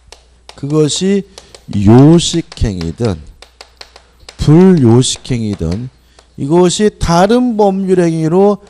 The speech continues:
전환이 되면 뭐로 바뀌는 것이 원칙이냐면 불요식행위로 바뀌는 것이 원칙입니다.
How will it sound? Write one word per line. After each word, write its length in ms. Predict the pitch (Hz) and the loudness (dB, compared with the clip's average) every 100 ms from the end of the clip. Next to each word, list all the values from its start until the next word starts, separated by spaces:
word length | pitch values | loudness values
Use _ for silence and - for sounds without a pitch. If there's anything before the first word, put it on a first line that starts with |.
| _ _ | _ _
전환이 680 | - - 113 135 165 175 143 | -14 -6 -2 0 0 -2 -4
되면 580 | 104 98 85 90 151 151 _ _ - _ _ | -4 -6 -8 -8 -12 -20 _ _ -20 _ _
뭐로 480 | 104 120 160 202 196 | -4 0 2 4 2
바뀌는 540 | 170 - 160 156 151 | 0 -2 -8 -8 -6
것이 300 | 139 135 135 | -4 -4 -4
원칙이냐면 1120 | 104 101 101 - 110 104 95 95 131 175 180 - _ _ _ _ | -4 -4 -6 -10 -8 -6 -6 -4 -2 -2 -4 -12 _ _ _ _
불요식행위로 1500 | - 123 151 170 - - 101 123 - 135 - 104 98 110 139 135 | 0 4 6 4 0 2 6 4 2 -6 -6 -8 -6 -4 -4 -2
바뀌는 520 | 104 - 117 107 87 | -4 -6 -12 -14 -14
것이 440 | 80 73 - 147 147 _ - - - | -16 -16 -12 -10 -12 _ -20 -10 -2
원칙입니다. 800 | 87 92 - 82 73 65 64 | 0 0 -6 -16 -18 -18 -20